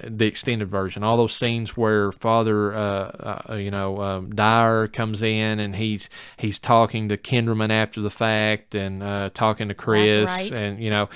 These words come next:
Speaker 2: Yeah.
Speaker 1: the Last Rites, I think, are in the regular movie. Uh, the
Speaker 2: Oh, okay.
Speaker 1: the only thing that I, that I would prefer and the, that I wish they could have done the movie is that Father Karras had a little bit more sense about him in the novel.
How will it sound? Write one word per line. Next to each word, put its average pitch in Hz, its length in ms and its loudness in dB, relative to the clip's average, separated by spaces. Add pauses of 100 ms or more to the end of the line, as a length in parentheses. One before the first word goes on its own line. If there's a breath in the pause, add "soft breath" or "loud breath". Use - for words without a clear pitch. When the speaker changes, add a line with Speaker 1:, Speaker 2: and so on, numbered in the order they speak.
Speaker 2:
Yeah. 160 160 -10
Speaker 1:
the 123 100 4
Last 151 320 6
Rites, 143 240 4
I 113 80 0
think, 117 260 -2
are 98 180 -2
in 117 240 -2
the 101 100 -2
regular 95 360 0
movie. 95 540 -6
Uh, 101 300 -2
the 110 200 -4
Speaker 2:
Oh, 185 220 -4
okay. 160 300 -12 (340)
Speaker 1:
the 131 100 4
only 156 160 6
thing 143 240 0
that 123 80 4
I, 113 260 4
that 110 120 -2
I 104 120 2
would - 200 -10
prefer 107 560 2 (520 loud breath)
and 107 200 -2
the, 107 180 -6
that 107 260 -2
I 110 120 0
wish 113 240 2
they 113 100 0
could 110 140 -2
have 98 60 -6
done 104 140 0
the 101 60 -2
movie 101 480 0
is 101 140 -2
that 95 120 -8
Father 127 300 2
Karras 113 380 2
had 104 120 0
a 101 60 0
little 110 240 2
bit 107 160 0
more 107 180 -2
sense 110 320 -4
about 107 320 2
him 110 200 -2
in 101 160 -4
the 98 80 -2
novel. 104 580 0